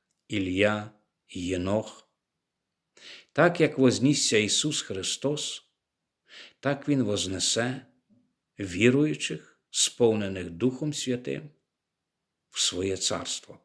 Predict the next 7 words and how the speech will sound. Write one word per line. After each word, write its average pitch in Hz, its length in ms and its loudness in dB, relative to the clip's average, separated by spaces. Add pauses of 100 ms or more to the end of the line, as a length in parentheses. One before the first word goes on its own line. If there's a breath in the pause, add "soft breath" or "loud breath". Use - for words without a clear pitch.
(340)
Він 120 140 4
забере 123 520 6
з - 140 -6
цієї 90 280 -4
землі. 90 480 -8 (1700 loud breath)
Апостол 139 680 4
Павло, 143 600 6